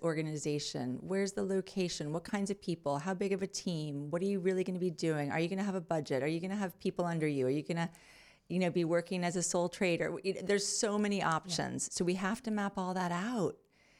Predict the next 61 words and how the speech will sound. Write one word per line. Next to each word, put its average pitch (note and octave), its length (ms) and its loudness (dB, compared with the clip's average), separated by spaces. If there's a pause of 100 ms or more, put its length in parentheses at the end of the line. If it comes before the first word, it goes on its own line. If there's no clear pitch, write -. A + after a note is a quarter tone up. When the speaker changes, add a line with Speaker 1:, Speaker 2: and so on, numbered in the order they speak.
(120)
Speaker 1:
and F3+ 160 2
get F#3 140 2
that G3 100 0
all F3+ 140 -2
on F3 80 -2
a E3 60 -2
piece E3+ 240 -4
of E3 80 -2
paper, D#3 420 -2
'cause E3+ 120 0
otherwise G#3+ 320 2
it E3+ 60 -2
just D#3+ 220 -4 (160)
swarms F3+ 420 0
around D#3 220 2
in D3+ 80 -2
our C#3 140 2
heads D3 580 2
Speaker 2:
Yeah. D3+ 60 4
Speaker 1:
as C#3+ 200 -2
dreamy. D#3+ 680 -2 (580)
And F3+ 120 0
when E3 100 0
we D#3+ 100 -2
go E3+ 120 2
out D#3+ 180 2
to - 80 -12
the D3+ 80 -4
jobs E3+ 320 -2
market, C#3+ 340 -2
we D3+ 120 0
lose D#3+ 400 4
a C#3 40 2
lot - 240 0
of - 140 -2
that. - 260 0
Speaker 2:
Yeah, E3 120 -2
Speaker 1:
And D#3 80 -6
Speaker 2:
we E3 60 0
Speaker 1:
we G#3 40 4
Speaker 2:
don't D3+ 80 2
have - 40 2
Speaker 1:
get D3+ 80 2
Speaker 2:
that E3 60 -2
Speaker 1:
sucked E3+ 300 0
Speaker 2:
clarity. D3 360 2
Speaker 1:
in. D#3 140 -10
Speaker 2:
Yeah. D#3+ 280 0
Speaker 1:
Yeah. D3+ 220 2 (180)
Speaker 2:
So, - 160 0 (120)
so - 120 -4
the C4 100 0
North C#4+ 300 -2
Star A3 260 0
bit, - 240 -2
tell A3 160 -8
me A#3 80 -6
a G#3+ 40 -6
bit - 160 -2
about F#3+ 260 -4
that. D#3 260 -4